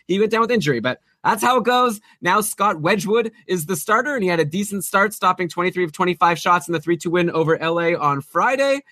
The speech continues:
But then yesterday he got blown up by, of course, the Vegas Golden Knights. He was actually looking okay,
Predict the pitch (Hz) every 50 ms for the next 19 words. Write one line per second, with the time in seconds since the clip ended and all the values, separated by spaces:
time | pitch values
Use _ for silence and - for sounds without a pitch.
0 | _ _ _ - 165 151 - 190 190 196 196 196 185 - _ _ _ 135 185 220
1 | 220 202 190 202 185 180 175 185 170 151 123 127 147 143 180 226 262 240 208 196
2 | 196 - 165 151 147 147 - 170 220 233 - - - 190 180 170 165 165 - -
3 | - _ _ _ _ - 160 147 160 160 156 165 147 - - 160 156 156 151 151
4 | 151 185 208 - 160 156 151 202 247 294 285 277 240 220 - 208 202 - - 175
5 | 208 208 - 190 170 165 196 285